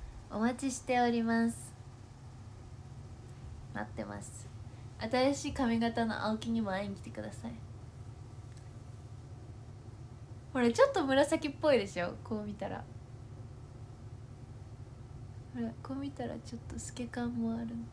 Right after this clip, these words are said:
かわちい。<laughs> 今日の夜ご飯は、もう食べ、さ-、今さっき食べ終わったんですけど。これ美味しかった。美味しかったな。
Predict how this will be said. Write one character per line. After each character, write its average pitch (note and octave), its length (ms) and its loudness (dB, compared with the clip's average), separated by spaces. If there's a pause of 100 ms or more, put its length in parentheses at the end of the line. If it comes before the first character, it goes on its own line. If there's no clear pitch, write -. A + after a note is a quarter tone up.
(280)
か A#3+ 80 -4
わ A#3 180 2 (200)
ち - 160 -8
い。 A3+ 260 -2 (760)
<laughs> A3+ 280 0 (3750)
今 D4 120 10
日 C4 60 6
の A3+ 60 6
夜 G3+ 240 4
ご A3 120 2
飯 G3 260 0
は、 G3+ 360 6 (640)
も A#3 100 2
う A3 60 0
食 G#3+ 140 2
べ、 G#3+ 200 -2
さ-、 D4 220 -2
今 C#4+ 220 0
さ A3+ 120 -2
っ - 20 0
き - 80 -10
食 G3 160 -6
べ G3 60 -6
終 - 20 -4
わ G2+ 120 -6
っ - 40 -10
た - 100 -10
ん - 80 -8
で - 60 -10
す - 100 -10
け - 80 -12
ど。 - 60 -12 (1200)
こ B3 80 2
れ G#3+ 80 2
美 C4+ 60 10
味 D#4 100 6
し - 60 -2
か F4+ 120 10
っ E4 160 4
た。 G#3+ 480 10
美 - 60 -2
味 A#3+ 100 -2
し - 60 -10
か C4+ 100 0
っ B3 60 0 (100)
た G#3+ 80 0
な。 F#3+ 420 -2